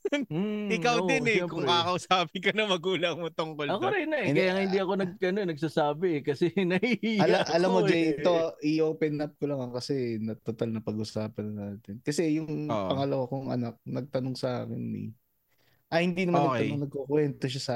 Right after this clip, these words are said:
Speaker 3: akin, sabi niya, "Tamo, nakita ko si Kuya sa, nanonood sa YouTube." <laughs> Sabi
Speaker 1: Puta.
Speaker 3: niya,
Speaker 1: Whistle
Speaker 3: sabi niya,
Speaker 1: blower pala yun.
Speaker 3: "Ah, ah, ah, anime," sabi niya. O, sabi ko, "Ano naman masama sa anime? Pinapanood niya yung dibdib eh."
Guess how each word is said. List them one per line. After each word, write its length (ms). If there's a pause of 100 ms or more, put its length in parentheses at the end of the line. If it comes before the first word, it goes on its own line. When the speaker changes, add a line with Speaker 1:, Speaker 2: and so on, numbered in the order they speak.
(120)
Speaker 3:
akin, 100
sabi 240
niya, 120 (680)
"Tamo, 220
nakita 340
ko 80
si 180
Kuya 600
sa, 420
nanonood 560
sa 140
YouTube." 500 (260)
<laughs> 200
Sabi 200
Speaker 1:
Puta. 360 (100)
Speaker 3:
niya, 380 (880)
Speaker 1:
Whistle 180
Speaker 3:
sabi 160
niya, 140
Speaker 1:
blower 360 (120)
pala 240
yun. 160
Speaker 3:
"Ah, 100 (540)
ah, 200 (120)
ah, 180
anime," 540
sabi 340
niya. 180 (280)
O, 100
sabi 260
ko, 120
"Ano 80
naman 240
masama 320
sa 240
anime? 400 (480)
Pinapanood 480
niya 160
yung 100
dibdib 540
eh." 160